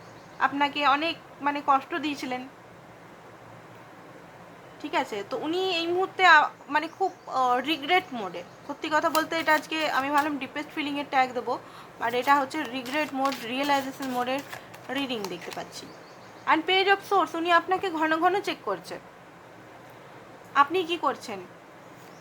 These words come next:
Queen of, King of Cup and Ace of Wands। উনি আবার আপনাকে, দেখুন, ডেভিলের কার্ডটা দেখুন, <clears throat> ডেভিলনেসটা ওনার মধ্যে, যে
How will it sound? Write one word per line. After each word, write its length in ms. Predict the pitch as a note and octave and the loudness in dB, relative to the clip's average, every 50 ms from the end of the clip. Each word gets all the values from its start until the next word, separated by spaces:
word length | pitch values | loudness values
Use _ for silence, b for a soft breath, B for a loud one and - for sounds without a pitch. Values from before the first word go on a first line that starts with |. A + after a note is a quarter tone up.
| - - - - - - - - - - - - - - - - - - - - - - - | -20 -20 -18 -18 -18 -20 -20 -20 -20 -20 -20 -20 -20 -20 -20 -20 -20 -20 -20 -20 -20 -8 -4
Queen 200 | F4 F4 F#4 F4+ | 0 2 4 6
of, 140 | F4+ F4+ F4+ F4+ - C#4+ - - | 8 6 6 4 0 -8 -8 -6
King 160 | F4 F4 F4+ | -4 0 4
of 120 | F4+ F4 F4 - - | 4 4 4 4 2
Cup 140 | C4+ G#3 F3+ - - - - - - - - - - - - - - - - - - - - - - - - - - - - - - - - - - - - - | 2 2 2 0 -4 -12 -20 -20 -20 -20 -20 -20 -20 -20 -20 -18 -16 -16 -16 -18 -18 -20 -20 -20 -20 -20 -20 -20 -20 -20 -20 -20 -20 -20 -20 -20 -20 -12 -2 2
and 300 | B3 C4+ C#4 D4 D#4 C#4+ - E4 | 6 6 8 6 6 2 -2 -6
Ace 200 | E4 D#4+ F#4 E4+ | -2 -2 -2 0
of 80 | C#4 D4+ | 4 4
Wands। 160 | C4 A#3 A#3 - - | 4 4 2 -2 -6
উনি 300 | C#4+ D#4 E4 F4+ F#4 F4 | -6 -4 -2 0 2 6
আবার 320 | B3+ D4 C#4+ E4 F4 F4 | 6 6 8 8 8 6
আপনাকে, 400 | E4+ E4+ E4+ D#4+ D#4+ E4 D#4+ E4 | 6 4 2 -2 -4 -4 -4 -4
দেখুন, 280 | C4 B3 - - B3 A#3+ | -4 -6 -6 -6 -8 -6
ডেভিলের 400 | A#3 C#4 C#4+ C4 E4+ D#4 D#4 E4 - - | -6 -6 -4 -4 -2 -2 0 0 4 6
কার্ডটা 320 | C#4+ B3 A#3 A#3 - A3+ | 6 6 6 4 -2 -4
দেখুন, 340 | A#3 D#4 F4 - G4+ F#4+ D#4 - - - - - - | -2 -2 0 0 0 0 -2 -4 -12 -20 -20 -10 -6
<clears throat> 1600 | D4 E4+ B3 - - - - - - - - - - - - - - - - - - - - - - - - - - - B3 B3 | -4 -2 -2 -4 -6 -14 -20 -20 -20 -20 -20 -20 -20 -20 -20 -20 -20 -20 -18 -18 -18 -18 -16 -16 -14 -12 -12 -14 -14 -10 -6 -2
ডেভিলনেসটা 760 | D4+ E4 C#4 D#4+ F#4 F#4+ G4 G4 F#4+ F#4+ F#4+ - - F4+ E4+ | -2 0 2 4 4 6 6 6 6 4 4 4 6 6 6
ওনার 260 | E4+ E4 E4+ F4 F4+ | 6 6 4 4 6
মধ্যে, 380 | F4 F4+ F4+ D#4 C#4+ F#4 F#4 D#4+ | 4 2 0 0 0 0 -2 -2
যে 460 | C#4 E4 E4+ F4 F4+ F4 F4 - | -2 -2 -2 0 0 2 0 0